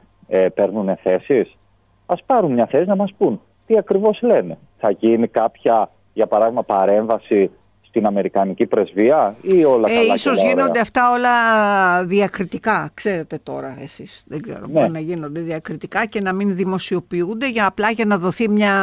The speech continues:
Speaker 2: λύση, ας πούμε, δεν ξέρω, εγώ θέλω να το πιστεύω αυτό, ότι γίνονται κάποιες κινήσεις διακριτικά.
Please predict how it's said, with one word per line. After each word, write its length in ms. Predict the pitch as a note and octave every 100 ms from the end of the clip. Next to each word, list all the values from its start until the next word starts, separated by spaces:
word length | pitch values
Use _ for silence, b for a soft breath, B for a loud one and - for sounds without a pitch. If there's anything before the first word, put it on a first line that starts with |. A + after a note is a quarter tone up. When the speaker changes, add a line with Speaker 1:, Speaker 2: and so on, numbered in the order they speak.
| F3+ F3 D#3+ D#3+
Speaker 2:
λύση, 420 | G3 F3 - C3+
ας 160 | C#3
πούμε, 400 | - - F2+ - - F3+ - - - - -
δεν 120 | C#3
ξέρω, 260 | - B2+ A#2
εγώ 260 | - D3+
θέλω 320 | D#3+ G3+ F#3
να 120 | F3+ F3+
το 100 | F#3+
πιστεύω 420 | - G3+ F3 C#3+
αυτό, 200 | - A#3
ότι 160 | A3+
γίνονται 380 | A3+ G3 E3+ D#3
κάποιες 380 | - D#3+ - D3+
κινήσεις 540 | - C#3+ B3+ C4+ A#3
διακριτικά. 680 | G3 F3 - D#3+ - - -